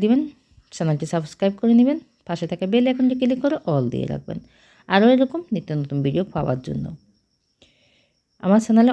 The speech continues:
অনেক ধরনের কাটিং এবং সেলাইয়ের ভিডিও আছে, আশা করি আপনাদের কাছে ভালো লাগবে, ভিডিওগুলো দেখতে পারেন যদি আপনি সেলাইয়ের কাজ শিখতে চান। এখন যে গলার ডিজাইনটা আমি তৈরি করতেছি, এটা কিন্তু অনেক বেশি সুন্দর একটা গলার ডিজাইন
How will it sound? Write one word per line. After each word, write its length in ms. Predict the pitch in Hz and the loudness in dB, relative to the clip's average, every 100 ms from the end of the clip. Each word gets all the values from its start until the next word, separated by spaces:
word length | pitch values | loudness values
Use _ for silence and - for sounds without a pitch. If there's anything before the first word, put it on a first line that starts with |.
| 247 | 4
অনেক 140 | 240 262 240 | 4 4 4
ধরনের 300 | 240 254 311 - | 4 4 2 -6
কাটিং 200 | 160 165 160 | -6 -4 -6
এবং 100 | 156 | -6
সেলাইয়ের 280 | 160 156 143 143 | -6 -6 -4 -4
ভিডিও 220 | 139 139 | -2 0
আছে, 240 | 151 147 240 254 165 | 0 -2 -6 -4 -6
আশা 160 | 151 143 | -6 -4
করি 140 | 131 139 | -2 -2
আপনাদের 300 | 139 143 139 147 | -4 -4 -4 -4
কাছে 140 | 185 | -4
ভালো 240 | 175 202 214 | -2 0 0
লাগবে, 180 | 220 254 240 | 0 0 0
ভিডিওগুলো 340 | 156 143 139 135 | 0 0 0 -2
দেখতে 280 | 131 - 147 | -2 -6 -10
পারেন 280 | 147 156 139 - _ _ - | -8 -10 -10 -18 _ _ -10
যদি 120 | 160 160 | -4 -2
আপনি 140 | 170 | -2
সেলাইয়ের 300 | 151 147 147 143 | -6 -4 -4 -4
কাজ 100 | 139 | -10
শিখতে 240 | 151 - 143 | -12 -16 -16
চান। 140 | - 151 - _ _ _ _ _ _ _ _ _ _ _ _ - | -12 -14 -16 _ _ _ _ _ _ _ _ _ _ _ _ -6
এখন 220 | 180 208 | 2 4
যে 100 | 202 202 | 6 4
গলার 200 | 208 208 208 | 4 2 2
ডিজাইনটা 280 | 208 214 226 | 0 2 2
আমি 80 | 226 | 4
তৈরি 140 | 240 233 | 2 2
করতেছি, 380 | 233 - - 285 175 | 0 -4 -14 -12 -6
এটা 120 | 156 | -4
কিন্তু 200 | 160 151 | -2 -4
অনেক 260 | 208 214 233 185 | -2 2 2 2
বেশি 180 | 175 185 - | -2 -4 -4
সুন্দর 280 | 160 156 208 202 | -4 0 0 0
একটা 140 | 160 143 | -4 -2
গলার 220 | 143 139 135 | 0 0 -2
ডিজাইন 260 | 143 180 | -2 -2